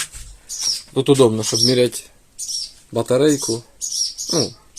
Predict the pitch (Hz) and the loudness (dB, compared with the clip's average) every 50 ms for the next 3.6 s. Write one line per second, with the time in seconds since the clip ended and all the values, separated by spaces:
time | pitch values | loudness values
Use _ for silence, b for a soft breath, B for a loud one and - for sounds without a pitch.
0 | - - - - - - - - - _ - B B B B B B B B B | -10 -4 -4 -4 -4 -4 -8 -18 -20 _ -20 B B B B B B B B B
1 | B B B B B - 107 104 - 110 113 113 101 - - 123 131 165 185 190 | B B B B B -8 -6 -4 -4 -4 -2 -4 -4 -4 -4 -6 -4 -2 -4 -4
2 | 185 185 180 180 175 175 175 170 - 151 - - 92 95 95 95 95 101 101 107 | -4 -4 -8 -8 -8 -8 -8 -6 -6 -8 -8 -8 -10 -12 -12 -12 -10 -12 -12 -12
3 | - - 98 98 104 98 98 104 117 110 110 | -10 -10 -10 -8 -8 -12 -14 -14 -14 -14 -14